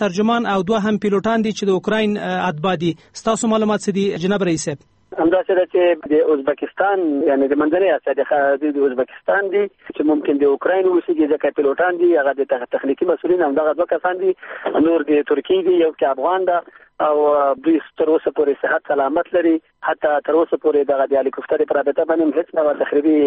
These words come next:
Speaker 2: اقدام نه ده شوی چې یا دا تخریب شوي وي یا کوم ضرر ورته رسېدلی وي.
Speaker 1: بلې، او رئیس صاحب، هلیکوپټر تر اوسه نه ده انتقال شوی، همالته ده؟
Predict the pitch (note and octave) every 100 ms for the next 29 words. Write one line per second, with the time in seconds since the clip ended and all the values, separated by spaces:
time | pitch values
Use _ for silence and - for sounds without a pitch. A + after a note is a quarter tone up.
0 | C3+ B2+ B2 B2+ - C#3+ C#3 E3 E3 -
1 | D3+ C#3+ D3 C#3 C#3 - D3 - D#3 D3+
2 | D3+ D3 C#3 - C3 C3+ E3 D#3+ D#3+ D#3+
3 | C#3+ D3 D3+ D3 D3 - - - F3+ A#3
4 | A#3 A3 A3 A3+ A3+ A3 A#3 C#4 - C4+
5 | A3 A3 A3+ A#3 A#3 C4+ C#4 - C4+ B3
6 | C#4 C4 A#3 A3+ A3 G3+ A#3 A3+ G#3 A#3
7 | C4 B3 C4